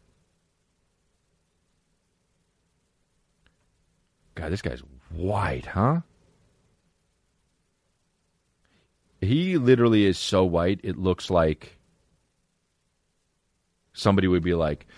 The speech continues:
"Yeah, my friend's a black guy," and he would be like, "A what?" He'd be like, "A black guy," and he goes like this, "Sorry, I don't follow." And he'd be like, "What do you mean?" He's like, "Uh, what are you talking about?" He says, "Oh, my buddy's a black guy." And he would be like,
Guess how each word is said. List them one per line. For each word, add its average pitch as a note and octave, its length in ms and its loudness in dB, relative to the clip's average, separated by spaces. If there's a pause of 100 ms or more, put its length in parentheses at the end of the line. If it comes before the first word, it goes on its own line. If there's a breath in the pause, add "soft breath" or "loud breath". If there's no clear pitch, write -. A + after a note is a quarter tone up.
(200 loud breath)
"Yeah, C3+ 200 6
my A#2 120 4
friend's A#2 280 0
a G2+ 40 -2
black G#2 300 2
guy," F2 200 2
and E2 120 -4
he F2+ 100 -2
would E2+ 100 -2
be F2 80 -4
like, D#2 180 -4 (140)
"A F2+ 60 -4
what?" G2+ 300 0 (1300)
He'd G#2 80 -10
be F#2+ 80 -8
like, F#2 100 -4
"A F2 60 -6
black G#2+ 260 -2
guy," E2 140 -4
and D2+ 80 -4
he D#2+ 40 -8
goes D#2+ 200 -8
like D#2 100 -10
this, D2+ 160 -10
"Sorry, G#2+ 220 2
I - 20 2
don't F#2 140 -2
follow." G2 360 -2 (1600)
And - 60 -12
he'd F2 60 -10
be F2 80 -4
like, D2+ 120 -2
"What F2 180 2
do G2 40 4
you F#2 60 4
mean?" F2+ 360 0
He's E2+ 120 -10
like, D2 280 -10 (140)
"Uh, - 80 -14
what A2+ 120 -2
are D3 40 2
you D3 40 2
talking G#2 260 0
about?" D2 240 -4 (1800)
He A2 80 -14
says, F#2+ 140 -2
"Oh, F#2 200 2
my F2 260 -4
buddy's F#2+ 220 0
a F2 60 -2
black G2 300 2
guy." C#2+ 360 -8
And G2 100 -12
he E2 80 -6
would E2 120 -4
be E2+ 100 -2
like, D2 280 -4